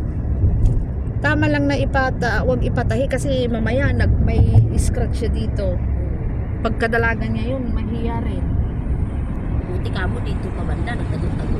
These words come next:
Speaker 2: pa. Ikaw mga dito.
Speaker 1: Ay, wala na. Malaking ska-, kahit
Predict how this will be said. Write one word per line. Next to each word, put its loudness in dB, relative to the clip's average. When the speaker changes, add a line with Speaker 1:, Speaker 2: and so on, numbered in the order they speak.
Speaker 2:
pa. 0
Ikaw 0
mga 0
dito. 0
Speaker 1:
Ay, 0
wala 2
na. 4
Malaking 0
ska-, 0
kahit 0